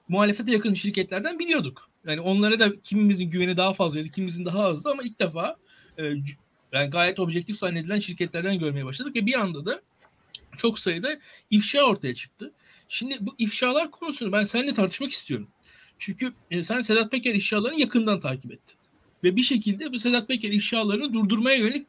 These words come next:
hareketler yapıldı. Kısıtlandı. Yani videolar çekilemedi, tweetler atılamadı falan derken bir anda bir baktık bu tügva ifşaları çıktı ortaya. Bir bağ görüyor musun?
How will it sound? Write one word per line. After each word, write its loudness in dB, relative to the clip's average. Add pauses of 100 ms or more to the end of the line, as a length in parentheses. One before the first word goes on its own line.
(100)
hareketler 2
yapıldı. 0 (500)
Kısıtlandı. -2
Yani 2
videolar 4
çekilemedi, -4
tweetler -4
atılamadı -4
falan -2
derken 0 (420)
bir 0
anda 0
bir -2
baktık -4
bu -8
tügva 4
ifşaları -2
çıktı -16
ortaya. -20 (340)
Bir -2
bağ 6
görüyor 2
musun? -8